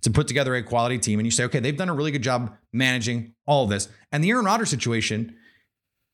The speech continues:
yes, they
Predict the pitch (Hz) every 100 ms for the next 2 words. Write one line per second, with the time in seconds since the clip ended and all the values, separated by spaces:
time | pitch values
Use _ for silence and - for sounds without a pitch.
0 | _ _ _ _ _ _ - 123 156 202
1 | - - _ _ _ _ _ 110 143 143
2 | 143 143 139 -